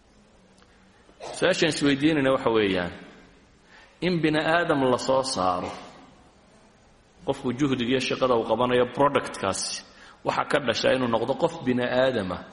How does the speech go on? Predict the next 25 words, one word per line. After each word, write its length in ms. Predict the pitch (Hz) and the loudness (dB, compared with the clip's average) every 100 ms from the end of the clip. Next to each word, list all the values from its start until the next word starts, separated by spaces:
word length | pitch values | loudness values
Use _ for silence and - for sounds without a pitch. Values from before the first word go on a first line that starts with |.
| - - - _ _ - - - - | -20 -20 -20 _ _ -20 -20 -20 -10
iyo 200 | 117 139 151 | -2 0 2
inuu 120 | 139 | 0
noqdo 400 | 123 113 131 127 | 0 2 2 2
dayuurad, 720 | 110 110 110 113 123 - - - - - - _ _ _ _ _ _ - _ 107 | 0 0 2 2 0 -4 -18 -20 -20 -20 -20 _ _ _ _ _ _ -20 _ -8
ama 180 | 113 | -6
taangi, 540 | 117 123 123 131 123 127 - - - - - - - - - - | -4 -2 -2 -2 -4 -10 -12 -20 -20 -20 -20 -20 -20 -20 -20 -10
ama 140 | 110 | -8
computer, 680 | 107 113 101 113 123 123 131 127 - - - - - | -4 -4 -2 0 -2 -2 -8 -8 -16 -20 -20 -20 -6
ama 160 | 104 113 | -2 0
madfac, 460 | 120 131 - 120 - - - - - - - - | 0 -2 0 -2 -2 -16 -18 -20 -20 -20 -16 -2
iyo 240 | 131 139 | 2 2
ma 140 | 156 | 2
bulshada 460 | 139 131 - 135 127 | 2 0 2 2 2
u 100 | 120 | 0
roon, 260 | 113 95 85 - - - - - - - - | 0 0 -2 -12 -18 -20 -20 -20 -20 -20 -4
iyo 160 | 120 123 | 0 2
ma 80 | |
si 140 | 127 123 | 2 0
faa'iido 380 | - 101 98 95 | 0 0 0 -2
badan. 260 | 82 82 - - - - - - _ _ _ _ _ _ _ _ _ _ - _ - - - - 92 | -2 -6 -12 -20 -20 -20 -20 -20 _ _ _ _ _ _ _ _ _ _ -20 _ -20 -20 -20 -18 -10
Yacni, 140 | 110 | -8
suuradu 400 | - 143 160 156 | 0 2 2 0
sida 300 | 147 156 147 | -2 2 2
loo 240 | 139 147 | 4 2
dhigayo, 420 | 151 147 113 101 | 2 2 2 2